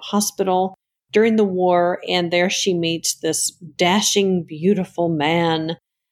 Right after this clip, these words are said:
who is a doctor. And so he falls madly in love with her, marries her, and brings her home to Haven Point. And of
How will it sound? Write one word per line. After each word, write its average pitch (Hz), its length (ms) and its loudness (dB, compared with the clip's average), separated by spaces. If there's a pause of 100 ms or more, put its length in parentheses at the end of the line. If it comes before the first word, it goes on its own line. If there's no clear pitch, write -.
(140)
who 180 220 2
is 170 480 0
a 180 100 0
doctor. - 720 -4
And 175 120 -8
so 165 360 -2
he 240 280 -2
falls 202 360 0
madly 208 320 2
in 214 80 2
love 190 180 2
with 196 180 -8
her, 175 260 -4 (340)
marries 254 520 2
her, 233 180 0
and 208 120 0
brings 196 340 0
her 180 580 -4
home 214 500 2 (120)
to 175 480 0
Haven 180 460 -4 (140)
Point. - 380 -6 (480)
And 185 100 0
of 170 60 -2